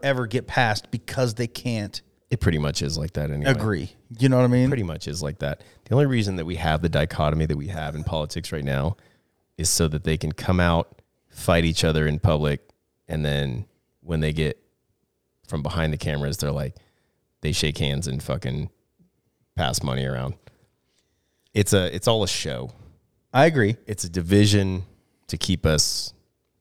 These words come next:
Speaker 1: And I think it's, it
Speaker 2: just
Speaker 1: sucks
Speaker 2: stupid.
Speaker 1: that the vice president is just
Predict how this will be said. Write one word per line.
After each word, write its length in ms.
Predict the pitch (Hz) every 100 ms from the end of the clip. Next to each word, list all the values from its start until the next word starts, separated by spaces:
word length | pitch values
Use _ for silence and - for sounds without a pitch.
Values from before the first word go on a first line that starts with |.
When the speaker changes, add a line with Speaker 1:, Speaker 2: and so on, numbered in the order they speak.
| -
Speaker 1:
And 120 | 135
I 60 | 139
think 200 | 180 190
it's, 180 | 143 -
it 100 | 135
Speaker 2:
just 180 | - -
Speaker 1:
sucks 260 | 165 165 -
Speaker 2:
stupid. 140 | 143
Speaker 1:
that 280 | 143 127 - _ _ _ _ _ _
the 120 | 120
vice 340 | 104 127 147 -
president 540 | - 110 98 90 - _ _ _ _
is 160 | 117 104
just 560 | 120 117 113 - -